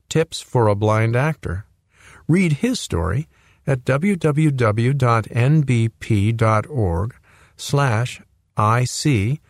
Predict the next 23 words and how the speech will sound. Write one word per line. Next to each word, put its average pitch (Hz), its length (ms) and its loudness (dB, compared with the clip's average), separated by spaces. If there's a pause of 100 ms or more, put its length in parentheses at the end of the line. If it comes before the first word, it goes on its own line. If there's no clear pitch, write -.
(300)
slash 110 580 -2 (200)
n 131 320 2
b 113 260 2
p 98 540 -2 (340)
slash 123 600 -2 (400)
p 185 220 0
r 135 320 2
o 107 440 0 (180)
g 127 280 2
r 120 300 2
a 120 260 0
m 113 260 0
s 95 420 -6 (460)
slash 131 640 -2 (300)
g 120 360 0
e 110 280 2 (120)
p 135 480 -2 (480)
slash 107 720 -2 (320)
g 139 300 2
r 117 400 2
a 147 200 0
c 120 540 -2
e 104 420 -2